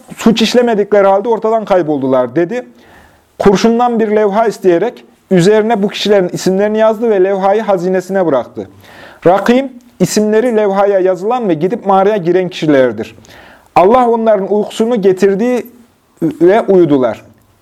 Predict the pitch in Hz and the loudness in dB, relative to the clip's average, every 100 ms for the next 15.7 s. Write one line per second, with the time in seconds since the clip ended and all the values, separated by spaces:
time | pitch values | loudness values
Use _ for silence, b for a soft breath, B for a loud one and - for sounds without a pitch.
0 | _ _ 170 196 226 196 214 196 202 196 | _ _ 2 4 2 0 -4 -2 -4 0
1 | 196 151 147 160 196 226 233 226 226 214 | 0 0 -2 -2 -2 -4 -4 -2 -2 0
2 | 202 202 196 180 - 151 117 104 - 165 | -2 -2 0 -2 0 -2 -2 -8 -6 0
3 | 190 214 196 190 202 220 208 196 165 190 | 2 2 -2 -2 0 0 0 -2 -4 -4
4 | 185 208 196 190 170 196 202 190 165 196 | 0 0 0 -4 -4 -2 0 0 0 -2
5 | 202 175 156 196 190 180 170 185 254 B | -2 -4 0 0 2 2 2 -2 -6 B
6 | B B 196 196 185 190 180 175 190 202 | B B 2 2 2 2 0 0 0 0
7 | 185 185 175 165 - 135 120 104 95 B | 2 0 0 -2 0 0 -2 -4 -10 B
8 | B B B - 233 233 247 233 226 240 | B B B 2 2 2 2 2 0 0
9 | 226 214 196 202 196 226 196 185 160 147 | 0 0 2 2 2 -2 -2 0 0 0
10 | 131 120 117 113 92 - B B B B | -2 -4 -4 -4 -4 -10 B B B B
11 | B - 226 254 233 240 247 233 208 208 | B -4 0 0 0 -2 0 2 0 -2
12 | 262 269 214 214 240 190 196 202 202 196 | -6 -2 0 0 0 0 2 0 0 -6
13 | 185 196 202 196 165 196 220 185 196 - | -2 -2 -2 -4 -2 -2 -2 -4 -4 -2
14 | 208 - - 208 226 190 185 202 208 202 | 0 0 -2 -2 0 -2 -2 -2 -2 -2
15 | 196 190 165 139 135 113 104 | 0 2 2 0 -2 -4 -4